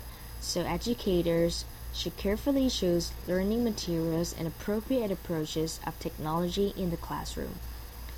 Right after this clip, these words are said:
When technology is carefully used to support children's learning, they can have a strong foundation in an early year. And by using technology tools,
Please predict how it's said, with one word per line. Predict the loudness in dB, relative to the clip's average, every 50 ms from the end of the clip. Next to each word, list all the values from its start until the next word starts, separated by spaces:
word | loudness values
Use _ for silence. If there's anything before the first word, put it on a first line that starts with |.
| -10 -10 -10 -10 -8 -4
When | -2 -2 -2
technology | -2 -2 -4 -2 0 2 4 4 4 4 4 4 4 4
is | 4 2 -2 -8 -8
carefully | -4 0 0 0 0 0 0 0 2 2
used | 2 2 2 4 4 2 2 0 -2 -4
to | -4 -4 -2
support | -4 -4 -6 -4 -4 -2 0 0 -2 -4 -6 -10 -8
children's | -4 0 2 2 4 4 2 2 0 -2 -4 -4 -2
learning, | -2 0 0 0 0 0 0 0 -2 -4 -8 -12 -12 -12 -14 -14 -14 -10 -4 -2
they | -2 0
can | 0 0 -2
have | -2 -2 -2 0 0
a | 0
strong | 0 -2 0 0 0 2 2 0 0
foundation | 0 0 0 0 0 0 -2 -2 -2 -2 -2 -4 -4 -2
in | -2 -2 -2 -2 -2 -4 -6 -6
an | -6 -6 -6 -2 0
early | 2 2 4 4 4
year. | 4 4 4 4 2 0 -2 -6 -8 -10 -10 -8 -8 -8 -6 -8 -8 -10 -10 -10 -10 -8 -8 -10 -10 -10 -10 -10 -8 -8 -8 -10 -10 -10 -10 -10 -10 -8 -8 -10 -10 -10 -10 -10 -10 -10 -10 -10 -10 -6
And | -4 0 0 0 4
by | 4 6 6 6 6
using | 6 6 6 6 6 4 2 0 0 2 2 2 2 2 0 0 0 -2
technology | -4 -4 -2 -2 -2 0 0 0 0 2 2 2 2
tools, | 2 0 0 0 0 0 -2 -6 -8 -10